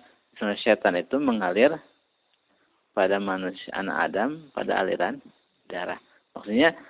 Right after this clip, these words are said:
Rasul memberikan, eh, pelajaran kepada kita bahwa, eh, untuk menghindari tempat-tempat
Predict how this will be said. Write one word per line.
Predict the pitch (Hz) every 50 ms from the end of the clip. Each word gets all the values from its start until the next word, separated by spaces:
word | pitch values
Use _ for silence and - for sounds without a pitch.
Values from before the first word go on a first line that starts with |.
| - _ -
Rasul | 107 104 - - 156 165 175 170
memberikan, | 156 143 139 131 131 127 123 120 120 110 110 104 - 113 120 123 123 113 - -
eh, | - - 107 107 107 107 107 107 104 104 104 -
pelajaran | - 107 98 95 92 95 95 95 117 120
kepada | - 117 - 113 104 101 98
kita | - - 131 - - 117 123 123
bahwa, | 113 98 90 98 101 120 139 139 - _ _ _ _ _ _ _ _ _ _ _ _ _ -
eh, | 127 113 107 101 101 98 98 95 95 92 98 98 - 87
untuk | 123 117 110 - 147 120
menghindari | 139 135 131 120 117 123 120 107 95 87 85 87 104 123 127
tempat-tempat | - - 117 113 107 - 107 - - 95 95 - - 123 120